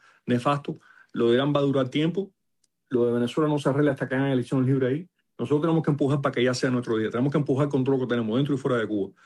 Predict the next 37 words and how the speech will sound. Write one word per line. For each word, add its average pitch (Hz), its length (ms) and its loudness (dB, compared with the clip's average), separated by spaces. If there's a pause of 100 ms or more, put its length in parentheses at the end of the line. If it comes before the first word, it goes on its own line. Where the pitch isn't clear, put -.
(380)
Porque 123 200 0
es 131 60 6
verdad 160 200 2
que 160 140 0
es 151 60 2
lo 139 100 4
más 147 140 2
cerca 147 180 -2
que 143 80 0
hemos 143 160 2
estado, 156 280 0
pero 127 120 0
hay 127 60 -2
que, 131 320 -4
hay 143 100 2
que 156 60 -2
acabar 143 240 0
de 143 80 0
dar 139 120 0
el, 131 300 -2
el, 107 220 -10
el 120 80 -2
empujón. 113 480 -2 (340)
Yo 156 100 2
nunca 175 200 0
he - 20 -2
sido 175 180 -2
partidario 156 640 -2
de 131 100 0
la 120 140 2
teoría 135 300 0
de 139 60 0
la, 120 280 0
de 120 140 -2
la 110 280 0
vara 120 220 0
mágica. 117 300 -4